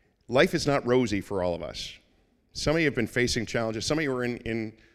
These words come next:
a challenge right, right now. Like, someone shared with me on my way in today just how this week has been a really crummy week.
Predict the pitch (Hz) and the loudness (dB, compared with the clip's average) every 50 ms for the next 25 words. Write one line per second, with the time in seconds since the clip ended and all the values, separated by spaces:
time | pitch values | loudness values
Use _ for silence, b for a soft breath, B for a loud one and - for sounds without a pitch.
0 | b b b b 95 - - - 120 113 120 120 101 110 110 110 - - - - | b b b b -8 -4 -2 -2 0 0 -2 -2 -2 -2 -2 -2 -2 -6 -12 -20
1 | - _ _ _ - 110 117 113 107 - - 101 101 98 90 85 80 73 - - | -20 _ _ _ -4 0 0 0 0 0 -4 -4 -2 -2 -2 -4 -6 -8 -8 -6
2 | 98 101 - - - - - - - 135 123 117 107 - - 127 117 110 110 - | -6 -6 -6 -8 -14 -20 -18 -10 -4 -2 -2 -2 -2 -2 -2 -2 -4 -4 -4 -4
3 | 117 107 104 104 101 101 101 104 104 104 104 104 117 104 98 90 90 90 - 92 | -4 -2 -2 0 0 0 0 0 -2 -2 -2 -4 -4 -4 -2 -2 -4 -4 -6 -8
4 | - - 107 98 90 90 87 - b b b b b b b b b 117 110 - | -6 -4 -4 -2 -2 -4 -6 -8 b b b b b b b b b -2 -2 -2
5 | - 107 110 110 - 107 87 - 101 101 92 87 85 82 85 92 104 104 104 101 | 0 0 -2 -2 -2 -4 -8 -6 -4 -6 -4 -4 -6 -8 -8 -6 -4 -2 -2 0
6 | 92 92 87 - - - 104 90 87 90 87 82 80 85 87 78 73 76 - - | -2 -4 -6 -8 -10 -8 -6 -6 -4 -4 -6 -6 -8 -10 -10 -12 -12 -14 -18 -20
7 | - - | -20 -20